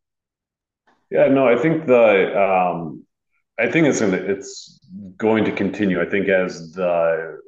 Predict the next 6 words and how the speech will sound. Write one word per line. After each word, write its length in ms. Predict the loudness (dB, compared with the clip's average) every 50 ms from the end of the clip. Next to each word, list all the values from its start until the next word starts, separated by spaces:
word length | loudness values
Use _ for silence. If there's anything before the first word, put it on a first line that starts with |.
| -20 -16 -10 -6
uh, 320 | -6 -4 -4 -4 -6 -8 -10 -12 -18 -20 _ _ _ _ -20 -20 _ _ _ _ _
platforms 800 | 0 2 4 4 4 2 0 0 2 2 2 2 0 -2 -2 -4
or 480 | -6 -4 -4 -2 -2 -2 -4 -6 -10 -12 -10
the 400 | -6 -4 -2 -2 -2 -2 -4 -6
technology 540 | -10 -12 -8 -4 0 0 0 0 -2 -4 -8
advances, 840 | -10 -12 -12 -12 -12 -12 -12 -12 -10 -10 -10 -10 -12 -14 -16 -20